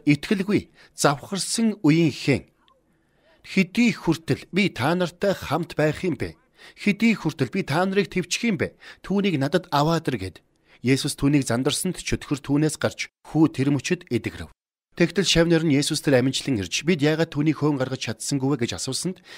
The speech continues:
Есүс зүгээр л таа нарын итгэл өчүүхэн байна л гэж хариулжээ. Бид Есүст эргэлзэхдээ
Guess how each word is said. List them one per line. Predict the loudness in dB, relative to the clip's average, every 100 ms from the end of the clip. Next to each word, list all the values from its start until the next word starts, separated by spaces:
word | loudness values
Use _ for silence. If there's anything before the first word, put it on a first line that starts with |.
| -4
Есүс | -2 -2 -6
зүгээр | -4 -2 -2 -2
л | -10 -20 -6
таа | -2 0
нарын | 0 -2 -2
итгэл | -4 -6 -6 -6
өчүүхэн | -6 -4 -6 -4 -6
байна | -4 -4 -4
л | -6
гэж | -10 -6
хариулжээ. | -6 -6 -8 -8 -8 _ _ _ _ _ _ _ _ -2
Бид | 2 4
Есүст | 4 4 2 -2 2
эргэлзэхдээ | 2 4 0 -2 -4 -6 -8